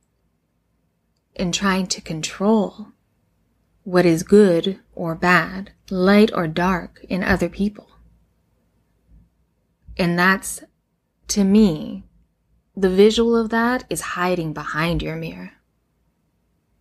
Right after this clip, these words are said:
afraid of what your reflection is. And I know that if you are listening to this podcast, you should not be afraid of your reflection, because your heart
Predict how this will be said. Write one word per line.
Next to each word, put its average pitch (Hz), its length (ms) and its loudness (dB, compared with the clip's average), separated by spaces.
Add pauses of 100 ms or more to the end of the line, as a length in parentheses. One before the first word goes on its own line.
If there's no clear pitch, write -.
(560)
afraid 180 420 4
of 160 140 -2
what 160 160 -4
your 165 380 -4 (240)
reflection 160 580 -4
is. 202 420 -6 (1700)
And 202 160 2
I 202 120 6
know 220 240 6
that 208 140 2
if 180 180 -4
you 208 180 4
are 240 120 2
listening 170 420 -6
to - 100 -16
this 165 200 -6
podcast, 202 760 -8 (1000)
you 220 200 6
should 226 200 0
not 165 400 0
be 170 140 0
afraid 156 320 0
of 156 100 -4
your 160 140 -6
reflection, 190 720 -8 (2000)
because 165 340 0
your 170 180 2
heart - 640 -2